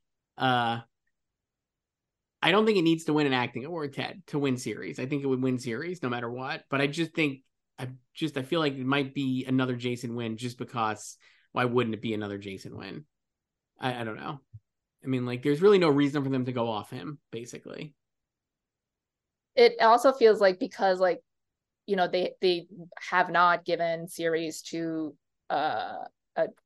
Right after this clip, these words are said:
Speaker 2: dramatic show before, a comedy series to a more dramatic show before, like The Bear. But, like, they have no problem giving, like, the acting awards to
Speaker 1: Yeah,
Speaker 2: these two
Speaker 1: that,
Speaker 2: lead.
Speaker 1: that's true.
Speaker 2: Like, that's what, like, they did to Atlanta and Barry,
Speaker 1: Right.
Speaker 2: you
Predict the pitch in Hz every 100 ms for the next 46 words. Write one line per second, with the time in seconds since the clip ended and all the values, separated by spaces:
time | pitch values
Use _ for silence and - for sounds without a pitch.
0 | _ - 170 165 156 143 - - - 139
1 | - 131 147 170 156 147 113 143 147 -
2 | 160 151 156 147 - - - 117 - -
3 | 147 151 - - 190 - 76 165 - _
4 | _ - 190 175 170 214 220 202 190 -
5 | 165 170 170 165 160 165 156 160 - 151
6 | 160 151 143 156 123 165 - - - 240
7 | 165 156 165 - 143 160 208 170 - -
8 | 156 - - - - 180 165 170 160 175
9 | 165 131 - 160 156 160 160 156 156 160
10 | 151 151 175 214 190 151 131 147 165 156
11 | 151 175 160